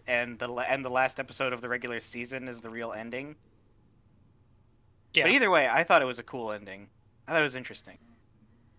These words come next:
Speaker 1: I was a little sad that, uh, Momo and Rika didn't have a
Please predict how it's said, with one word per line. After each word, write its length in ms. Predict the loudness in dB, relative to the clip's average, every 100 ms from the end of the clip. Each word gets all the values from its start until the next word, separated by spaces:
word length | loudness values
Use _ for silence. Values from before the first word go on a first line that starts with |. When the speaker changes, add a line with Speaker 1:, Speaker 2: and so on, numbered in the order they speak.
| _ -2
Speaker 1:
I 160 | 2 4
was 640 | 6 6 4 -2 -6 -10 _ _ _ -10
a 60 | -4
little 220 | 2 0
sad 460 | 2 4 6 4 0
that, 160 | -4 -4 -8 -2
uh, 500 | 0 2 0 -2 -4 -10 -20 -20 _ _ _ _ _ -20 -20 -20 _ -20 -20 -18
Momo 380 | 0 2 4 2
and 120 | 0
Rika 260 | -2 -2 -2
didn't 200 | -2 -2
have 140 | -2
a 80 | -2